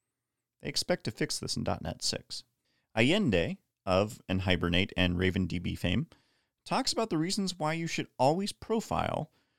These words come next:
with his own performance regression stories. Now, I love reading Allende stuff. I always learn something new. dot net Conf, as I've said before, was November eighteenth through the twentieth.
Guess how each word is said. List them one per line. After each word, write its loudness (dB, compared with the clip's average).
with 0
his 0
own 4
performance 0
regression -2
stories. -6
Now, -4
I 0
love 4
reading 2
Allende 0
stuff. -4
I 2
always 0
learn 0
something -6
new. -16
dot 4
net -4
Conf, 2
as 2
I've 0
said -2
before, -8
was 0
November 0
eighteenth 0
through -12
the -2
twentieth. -10